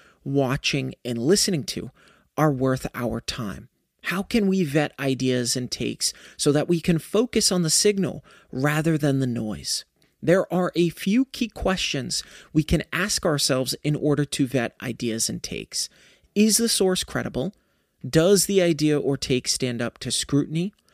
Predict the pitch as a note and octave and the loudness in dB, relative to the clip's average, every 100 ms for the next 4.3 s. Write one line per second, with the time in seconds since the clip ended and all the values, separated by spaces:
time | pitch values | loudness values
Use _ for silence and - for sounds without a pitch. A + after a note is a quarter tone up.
0 | - _ B2 C#3 G#3 - _ D#3+ D#3 D3+ | -20 _ -4 0 0 -2 _ 2 2 2
1 | D3 C#3 B2+ - C#3+ B2+ B2 A#2+ B2+ D3 | 2 2 0 0 0 2 0 0 4 4
2 | F3+ F#3 - - - D3 D3 - D3 D#3+ | 4 2 -4 -6 -4 -2 0 0 -2 -2
3 | A3+ - - - - _ D3+ D#3+ E3+ F3+ | -4 -6 -8 -20 -20 _ 2 4 2 0
4 | - F3+ F3 | 0 2 0